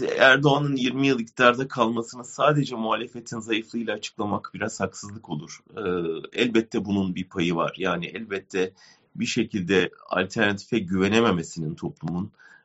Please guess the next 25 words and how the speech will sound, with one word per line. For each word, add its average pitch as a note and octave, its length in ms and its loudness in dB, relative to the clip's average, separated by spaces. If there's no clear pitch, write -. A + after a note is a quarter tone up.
e, - 40 -2
bu G#2+ 200 2
iktidar F#2 380 0
süresinin F#2 460 -2
uzamasında F2+ 640 0
rolü F#2 300 0
var. D#2 240 0
Ama E2+ 360 -2
elbette F#2 480 -4
tek, - 360 -20
e, - 40 -14
unsur F2+ 460 -6
bu E2+ 120 -4
değil. D2+ 240 -6
E, G#2+ 60 0
şunu A#2+ 280 0
unutmayalım. E2+ 680 2
Türkiye'de G#2 520 0
muhalefet, G2 760 2
e, E2+ 60 0
çok D2+ 240 -2
örselendi, D2 640 -2
çok - 260 -4
baskı - 280 -4
gördü. B1 500 -6